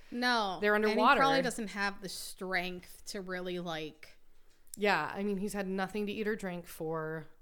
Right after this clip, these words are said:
Speaker 2: multiple days in a row.
Speaker 1: Yeah.
Speaker 2: And, like, the sea water's fucking, like, it's too cold. You don't have the muscle strength anymore.
Speaker 1: Yeah.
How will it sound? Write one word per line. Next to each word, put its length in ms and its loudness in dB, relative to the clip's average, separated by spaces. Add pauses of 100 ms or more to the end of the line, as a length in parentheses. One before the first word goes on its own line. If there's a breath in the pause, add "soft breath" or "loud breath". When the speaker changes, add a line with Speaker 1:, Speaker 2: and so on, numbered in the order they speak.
Speaker 2:
multiple 440 -6
days 240 -4
in 80 -2
a 60 -2
row. 300 -2
Speaker 1:
Yeah. 160 -4 (640 soft breath)
Speaker 2:
And, 480 0
like, 180 -4
the 80 -4
sea 500 -4
water's 640 0
fucking, 680 -4 (300)
like, 300 -8 (320)
it's 220 -4
too 320 0
cold. 420 -4
You 100 -6
don't 180 -2
have 180 -2
the 80 -4
muscle 320 -6
strength 340 -8
anymore. 580 -10 (220 loud breath)
Speaker 1:
Yeah. 60 -12